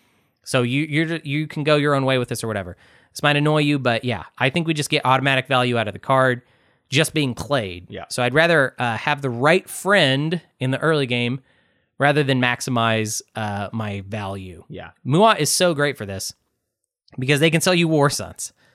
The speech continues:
Speaker 1: So Dark Pact is like your first soft move
Speaker 2: Yeah.
Speaker 1: towards making that purchase.
Speaker 2: You're gonna do debt meta with Muat. You're gonna
Speaker 1: Oh,
Speaker 2: have
Speaker 1: yeah.
Speaker 2: some debts, and you're gonna say, "Listen, I want War Suns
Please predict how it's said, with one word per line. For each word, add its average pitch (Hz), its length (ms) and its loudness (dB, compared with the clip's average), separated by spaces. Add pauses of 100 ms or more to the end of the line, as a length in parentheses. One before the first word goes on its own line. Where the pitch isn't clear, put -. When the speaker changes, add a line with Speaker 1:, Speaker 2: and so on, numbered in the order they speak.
Speaker 1:
So - 140 -6
Dark 156 280 2
Pact 175 280 2
is 147 100 -4
like 135 160 -2
your 131 100 0
first - 380 0
soft 202 720 2
move 104 460 0
Speaker 2:
Yeah. 82 160 -8 (360)
Speaker 1:
towards 135 340 2
making 123 560 0 (380)
that 127 300 -2
purchase. - 380 -8
Speaker 2:
You're 185 80 2
gonna 269 160 4
do 269 160 2
debt 139 300 4
meta 107 200 -4
with 98 200 -8
Muat. 82 380 -6 (100)
You're 131 160 2
gonna 185 220 4
Speaker 1:
Oh, 180 40 2
Speaker 2:
have 151 300 4
Speaker 1:
yeah. 98 60 -8
Speaker 2:
some 135 160 -2
debts, 123 440 0
and 120 160 -8
you're 113 80 -4
gonna 117 140 -8
say, - 120 -8
"Listen, 117 280 -6
I 123 160 0
want 131 300 0
War 120 180 -2
Suns 110 260 -6